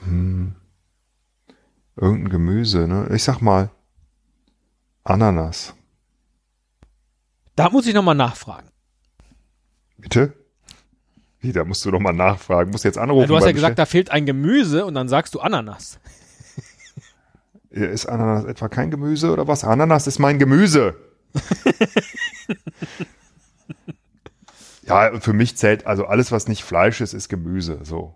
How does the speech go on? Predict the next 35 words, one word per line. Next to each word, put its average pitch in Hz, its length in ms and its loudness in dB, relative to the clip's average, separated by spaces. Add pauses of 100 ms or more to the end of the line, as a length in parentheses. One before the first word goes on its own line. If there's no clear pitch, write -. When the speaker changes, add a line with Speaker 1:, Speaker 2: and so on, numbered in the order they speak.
(120)
Speaker 2:
Okay, 139 480 -2
okay. 113 300 -12
<laughs> 175 60 2 (600)
Äh, 151 220 4 (100)
in 175 160 -4
welchem 240 380 2
Aggregatzustand 170 1300 0
ist - 200 -6
denn, 139 200 -2
befindet 220 360 -2
sich 180 140 -6
denn 156 120 0
die 147 120 -8
Ananas? 127 560 -6 (1800)
Speaker 1:
Also 107 200 0
das 101 160 -2
hatten 123 200 -2
wir 120 80 -4
bisher 110 320 -4
auch 117 100 0
noch, 104 260 0
das 117 220 -2
kann 143 140 0
doch 139 100 2
jetzt 135 160 2
nicht 120 160 -4
sein. 104 300 2 (180)
Also 104 160 -2
entweder 139 320 2
habe 139 160 2
ich's - 100 -8
richtig 139 300 0
beantwortet 131 540 0
oder 110 180 -8
nicht. 104 460 -6